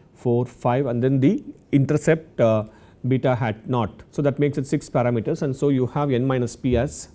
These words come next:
seven, and that contributes to the residual,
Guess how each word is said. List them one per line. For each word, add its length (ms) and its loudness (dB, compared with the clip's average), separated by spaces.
seven, 580 -2
and 160 4
that 180 2
contributes 640 0
to 80 -2
the 140 0
residual, 560 2